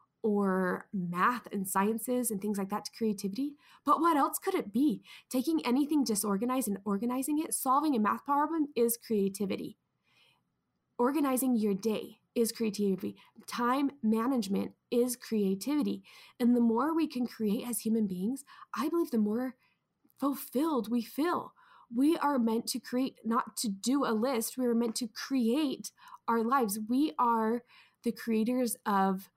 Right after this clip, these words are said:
what we do every day. Like I said earlier in this podcast, all of us have the gift of time. No one can take that from you. You are given twenty-four hours every single day, and you create what you do with it.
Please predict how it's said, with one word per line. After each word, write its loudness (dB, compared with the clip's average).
what 0
we 0
do 0
every -4
day. -10
Like -4
I -2
said -4
earlier 0
in 2
this -8
podcast, -8
all 6
of 0
us 0
have -2
the -4
gift -6
of -12
time. -8
No 2
one 0
can -2
take -6
that -8
from 0
you. -2
You 2
are 2
given 0
twenty-four 0
hours 2
every -2
single 0
day, -6
and -6
you 4
create 2
what -2
you 0
do 0
with 0
it. -8